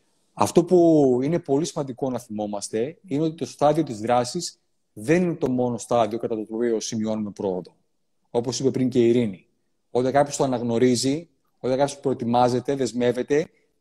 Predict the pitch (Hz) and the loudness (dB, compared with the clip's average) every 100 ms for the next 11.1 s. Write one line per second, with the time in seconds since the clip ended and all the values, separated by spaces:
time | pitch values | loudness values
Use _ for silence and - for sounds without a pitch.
0 | _ 143 170 156 170 170 147 180 180 147 | _ -2 0 0 0 0 0 0 -4 -6
1 | 117 - 120 147 151 131 101 - - - | -6 -8 -2 2 4 4 0 -6 -12 -14
2 | 80 _ _ - - 120 113 107 127 113 | -16 _ _ -18 -4 -2 0 -4 -6 -4
3 | 117 117 120 - - 113 - 101 - _ | -2 2 0 0 -4 -6 -6 -10 -12 _
4 | _ 117 113 - 110 107 104 120 110 95 | _ -6 -4 -4 -4 -4 -6 -8 -8 -8
5 | 110 - 104 98 95 - 90 85 - - | -8 -6 -6 -4 -6 -8 -12 -12 -16 -16
6 | _ _ _ _ _ _ _ _ - 120 | _ _ _ _ _ _ _ _ 0 0
7 | 120 131 147 165 202 - - _ _ _ | 2 4 4 2 -2 -8 -20 _ _ _
8 | _ _ _ _ - - 151 170 196 156 | _ _ _ _ -6 2 2 4 4 6
9 | 139 127 110 - 104 - 113 - 135 165 | 6 4 2 -2 -6 -4 -4 2 2 2
10 | 135 - 143 135 120 120 104 98 107 151 | -4 -2 0 0 -4 -6 -6 -4 -6 -8